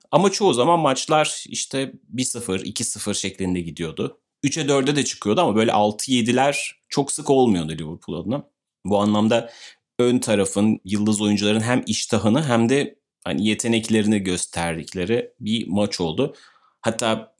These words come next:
Mane'nin oyundan alınmasına bir isyanı vardı. Yaklaşık elli beşinci dakikada falan oyundan alındı. Çünkü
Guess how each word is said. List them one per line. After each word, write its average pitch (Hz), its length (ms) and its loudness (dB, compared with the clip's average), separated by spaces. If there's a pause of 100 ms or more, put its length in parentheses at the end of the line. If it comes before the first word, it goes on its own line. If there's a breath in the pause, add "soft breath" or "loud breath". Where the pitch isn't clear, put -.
Mane'nin 110 540 4
oyundan 104 480 4
alınmasına 104 680 2
bir 107 80 0
isyanı 107 600 -2
vardı. 87 260 -4
Yaklaşık 87 300 -8
elli 104 220 0
beşinci 107 260 0
dakikada 104 280 -2
falan 107 260 0
oyundan 87 320 -2
alındı. 107 340 0
Çünkü 127 340 -4